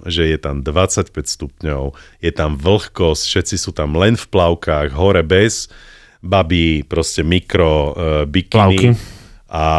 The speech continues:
Speaker 1: a šlapky, lebo keď aj sa spustí ten dážď, tak proste natečie, vytečie, vybavená vec.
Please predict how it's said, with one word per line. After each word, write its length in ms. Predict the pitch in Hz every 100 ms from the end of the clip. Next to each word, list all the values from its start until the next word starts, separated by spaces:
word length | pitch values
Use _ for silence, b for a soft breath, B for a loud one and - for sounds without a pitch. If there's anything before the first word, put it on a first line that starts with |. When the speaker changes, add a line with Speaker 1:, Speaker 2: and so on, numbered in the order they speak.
| 78
Speaker 1:
a 80 | -
šlapky, 840 | 85 - 87 - - 110 107 104 101
lebo 240 | 107 104
keď 260 | - 170 147
aj 80 |
sa 140 | - 92
spustí 580 | - - - 139 135 135
ten 200 | 123 101
dážď, 360 | 90 90 90 -
tak 140 | - 107
proste 440 | - 123 - - 90
natečie, 560 | 95 123 131 120 -
vytečie, 800 | 82 95 - 98 - 95 87 78
vybavená 540 | 82 87 87 78 71 65
vec. 220 | 62